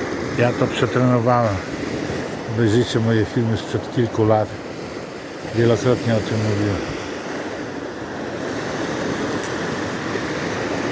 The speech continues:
A dzisiaj wam powiem, czuję spokój i radość w swoim sercu. Rzadko mi się to zdarza, ale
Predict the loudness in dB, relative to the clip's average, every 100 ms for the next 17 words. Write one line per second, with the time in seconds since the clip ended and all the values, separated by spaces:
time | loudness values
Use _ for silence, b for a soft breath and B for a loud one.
0 | -2 -4 2 2 2 0 2 2 2 0
1 | 0 0 0 0 -2 -4 -6 -6 -8 -8
2 | -6 -6 -6 -6 -6 -6 -6 -6 -6 -6
3 | -4 0 4 4 2 0 0 2 4 4
4 | 4 2 2 -2 -2 -4 -2 -2 -2 -2
5 | -2 -2 2 4 4 2 2 0 -2 -2
6 | -4 -2 -2 0 0 -2 -4 -4 -6 -6
7 | -6 -4 -2 0